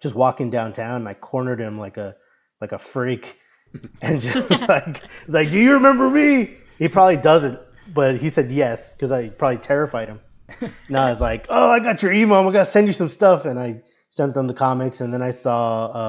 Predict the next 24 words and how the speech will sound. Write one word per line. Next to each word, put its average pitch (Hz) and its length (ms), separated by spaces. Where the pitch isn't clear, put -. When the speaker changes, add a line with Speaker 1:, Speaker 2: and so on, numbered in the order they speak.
Speaker 1:
um, 107 160
Brad 117 400
at, 107 180
at 113 120
one 117 120
of 110 40
the 107 60
conventions, 110 680
and 101 120
I 104 40
gave 110 220
him 107 120
all 104 80
the 101 80
books. - 580
And, 98 280
uh, 92 640
it, 143 240
there, 135 460
there's, 156 300
uh, 139 220
I 127 120
definitely 180 600
want, 117 520